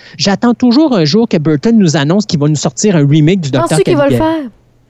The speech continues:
Speaker 1: Il faudrait
Speaker 2: Parce
Speaker 1: qu'il le
Speaker 2: qu'il y a,
Speaker 1: fasse, il me
Speaker 2: il y en
Speaker 1: semble.
Speaker 2: a qui savent se retirer quand c'est le bon temps, là. Puis, euh, j'ai, en passant, il n'y a aucune connotation sexuelle ici, là.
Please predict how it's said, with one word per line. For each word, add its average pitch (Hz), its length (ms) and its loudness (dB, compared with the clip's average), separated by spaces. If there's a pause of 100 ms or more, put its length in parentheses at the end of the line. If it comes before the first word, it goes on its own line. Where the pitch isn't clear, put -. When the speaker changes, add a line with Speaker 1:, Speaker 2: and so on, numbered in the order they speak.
(220)
Speaker 1:
Il 160 80 0
faudrait 262 480 2
Speaker 2:
Parce 269 180 0
Speaker 1:
qu'il 254 100 -2
le 285 60 2
Speaker 2:
qu'il 285 40 2
y 320 40 0
a, - 20 2
Speaker 1:
fasse, - 0 -
il 311 60 2
me 302 40 -2
Speaker 2:
il 285 60 0
y 330 40 2
en 339 40 2
Speaker 1:
semble. 359 140 0
Speaker 2:
a 403 40 0
qui 311 120 -8
savent 311 260 -2
se 254 140 -4
retirer 208 580 -2
quand 220 180 -2
c'est 208 140 -2
le 190 80 -4
bon 185 260 -2
temps, 185 320 -6
là. 160 180 -12
Puis, 175 220 -8
euh, 180 80 -2
j'ai, 175 300 -2
en 185 60 -2
passant, 196 280 -4
il 202 60 0
n'y 196 40 2
a 190 60 0
aucune 190 260 0
connotation 196 540 -2
sexuelle 196 500 -2
ici, 269 320 0
là. 247 120 0